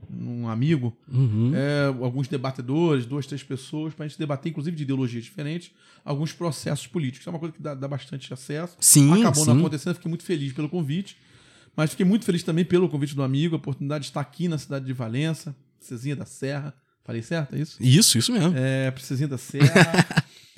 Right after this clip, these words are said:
Speaker 1: É, é num, numa luta interessante pra uma cidade que tem um povo muito, mas muito aguerrido, muito guerreiro, povo muito interessante,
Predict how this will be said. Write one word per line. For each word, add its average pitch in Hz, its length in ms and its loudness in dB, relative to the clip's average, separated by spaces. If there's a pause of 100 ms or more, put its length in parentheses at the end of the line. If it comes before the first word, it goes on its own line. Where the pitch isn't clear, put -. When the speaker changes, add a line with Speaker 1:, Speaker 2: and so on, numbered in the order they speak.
(160)
Speaker 1:
É, 147 300 -6
é 143 60 -2
num, 151 160 4
numa 151 300 2
luta 151 380 0 (380)
interessante 151 760 -2 (1000)
pra 135 80 -2
uma 139 140 2
cidade 135 440 -2
que - 60 -18
tem 147 100 0
um 131 40 0
povo 156 280 0
muito, 196 800 6 (160)
mas 175 200 -2
muito 160 280 -2
aguerrido, 127 400 -8 (440)
muito 160 280 4
guerreiro, 127 500 0 (400)
povo 147 180 -2
muito 170 260 4
interessante, 131 680 -4